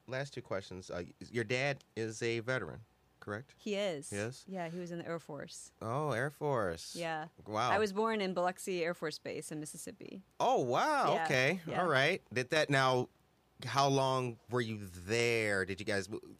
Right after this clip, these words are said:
Speaker 1: did you?
Speaker 2: Oh, yeah. So I was born, um, my s-, I'm a twin. My sister and I
Speaker 1: Okay.
Speaker 2: were born, uh, six weeks premature. I think that my dad was done with the Air Force when we were just a few months old.
Speaker 1: Okay.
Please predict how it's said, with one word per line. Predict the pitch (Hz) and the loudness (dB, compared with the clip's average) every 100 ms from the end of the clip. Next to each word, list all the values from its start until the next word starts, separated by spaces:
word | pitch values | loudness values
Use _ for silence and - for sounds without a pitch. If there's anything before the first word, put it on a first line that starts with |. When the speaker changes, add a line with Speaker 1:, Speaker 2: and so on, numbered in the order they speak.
| - | -8
Speaker 1:
did | 110 95 | -6 -6
you? | 101 - | -6 0
Speaker 2:
Oh, | 220 | 2
yeah. | 202 156 | 4 2
So | - 196 | 0 0
I | 175 202 | 4 4
was | 220 | 2
born, | 196 202 196 190 185 | 0 -2 0 -2 -2
um, | 165 160 156 151 151 | 0 0 0 -2 -6
my | 175 180 | -4 -4
s-, | 180 - | -4 -6
I'm | 190 185 | -4 -2
a | |
twin. | - 185 156 170 | -2 -2 -4 -4
My | 175 | -6
sister | 185 196 185 | -6 -4 -2
and | |
I | 175 | 0
Speaker 1:
Okay. | |
Speaker 2:
were | 175 | 0
born, | 170 165 165 | -2 -2 0
uh, | 151 147 | -2 -2
six | - 202 - | -6 -10 -10
weeks | 196 - | -12 -12
premature. | - 190 185 - 175 160 160 - - - | -12 -8 -6 -4 -2 -2 -4 -8 -20 -4
I | 175 202 | 0 0
think | 262 254 | 0 -2
that | - 196 | 0 -2
my | 180 175 | -2 -2
dad | 175 175 | -2 -2
was | 170 156 - | -2 -6 -10
done | - 147 151 | -6 -4 -4
with | 190 196 | -4 -6
the | 180 | -4
Air | 190 | -4
Force | 202 196 | -6 -6
when | 180 | -6
we | 165 | -2
were | 160 | -2
just | 151 156 | -4 -8
a | |
few | 143 143 | -8 -6
months | 135 135 - | -6 -8 -10
old. | - - | -10 -4
Speaker 1:
Okay. | 101 - | -2 -2